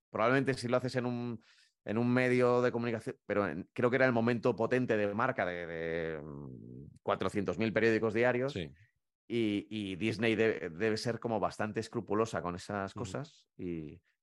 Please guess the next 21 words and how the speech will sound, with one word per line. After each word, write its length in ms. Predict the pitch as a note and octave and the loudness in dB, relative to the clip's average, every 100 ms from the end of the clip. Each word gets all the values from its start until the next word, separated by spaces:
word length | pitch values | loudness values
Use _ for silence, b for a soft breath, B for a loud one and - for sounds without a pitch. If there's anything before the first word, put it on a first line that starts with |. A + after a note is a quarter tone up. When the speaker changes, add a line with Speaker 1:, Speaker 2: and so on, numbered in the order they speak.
| _ _ | _ _
Speaker 1:
pues, 460 | - F2+ - - _ | -16 -14 -14 -16 _
pues 180 | - D#2+ | -12 -6
no 100 | G#2+ | -2
sé 120 | C#3 | -2
si 80 | D3 | 0
era 100 | C#3+ | 2
una 200 | A2 G2+ | 2 2
portada 420 | F#2+ F#2+ A#2+ B2 G#2 | 0 0 2 4 4
de, 220 | G#2 E2 | 0 -2
de 260 | E2 G2 | -4 -6
tiramillas, 640 | F#2 A2 E2+ G#2+ D3 D#2+ - | -2 -2 0 0 -2 -4 -6
igual 200 | F2 A#2 | -2 0
era 120 | C#3+ | 0
más 140 | A#2+ | -2
de 240 | A2 A2 F#2+ | -2 -2 -2
tiramillas 560 | G#2 F#2+ A2 A2 G2 | -4 -4 -4 -2 -2
que 100 | - | -2
del, 640 | F#2+ F2+ F2 F2 F2 E2+ E2 | -2 0 -2 -4 -4 -6 -8
que 80 | F#2 | -4
del 160 | F2 E2+ | -4 -2
Marca, 340 | C#3 - D2+ | -2 -4 -8